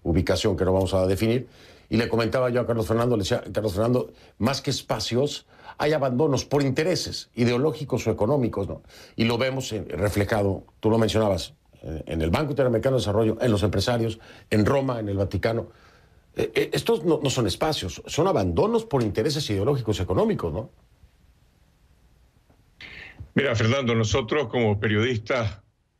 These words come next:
Speaker 2: reportamos los hechos, investigamos las contradicciones de lo que está ocurriendo en el país, reportamos la verdad. Y creo que en este momento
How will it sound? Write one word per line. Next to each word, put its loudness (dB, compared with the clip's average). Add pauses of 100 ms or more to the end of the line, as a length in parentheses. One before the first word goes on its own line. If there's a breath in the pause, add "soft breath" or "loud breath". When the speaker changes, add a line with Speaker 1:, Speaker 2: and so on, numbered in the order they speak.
Speaker 2:
reportamos 0
los 0
hechos, -2 (840)
investigamos 0 (1000)
las 0
contradicciones 0
de 0
lo -2
que -2
está 0
ocurriendo 2
en 0
el -2
país, -4 (340)
reportamos 0
la 2
verdad. -2 (400)
Y -4
creo -2
que -2
en 2
este -2
momento 0